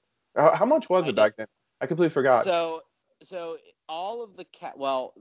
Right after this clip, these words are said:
Speaker 2: the, the three main castles, so Grayskull, um, Snake Mountain, and Crystal Castle, were all anywhere between twenty and thirty dollars.
Speaker 1: That's it?
Speaker 2: Um, y-, that is it, man. So you could get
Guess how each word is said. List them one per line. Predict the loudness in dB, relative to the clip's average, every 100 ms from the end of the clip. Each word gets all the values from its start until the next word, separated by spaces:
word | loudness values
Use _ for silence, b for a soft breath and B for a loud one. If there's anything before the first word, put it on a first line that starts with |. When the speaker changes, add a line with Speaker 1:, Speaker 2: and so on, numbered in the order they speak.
| -10
Speaker 2:
the, | -6 -6 -8 -10
the | -8 -6 -6 -8 _ _ _ _
three | -8 -6 -4
main | -4 -4 -6
castles, | -4 -4 -6 -16 -12
so | -12 -6
Grayskull, | -4 -2 -4 -6 -2 0 0 -2 _ _ _ _ _
um, | -8 -6 -6 -8 -10 -14 _ _ _ _
Snake | -8 -8 -6
Mountain, | -10 -10 -12 -16 -14
and | -10 -8 -10 -12
Crystal | -10 -10 -8 -10 -10
Castle, | -6 -4 -4 -8 -10 -10 _ _ _ -4
were | 0
all | 0 -2
anywhere | -6 -12 -14 -16
between | -16 -20 -18
twenty | -12 -10 -10
and | -10
thirty | -10 -8
dollars. | -8 -8 -12 -20 _ _ _ _ _ -6
Speaker 1:
That's | -4 2
it? | 2 2
Speaker 2:
Um, | -4 -12 -20
y-, | -14 -14 -16 _ -8
that | 2 4 6
is | 4 4
it, | 2 4 2
man. | -4 -12
So | -6 -6
you | -2 -4
could | -2 -6 -2
get | -2 -2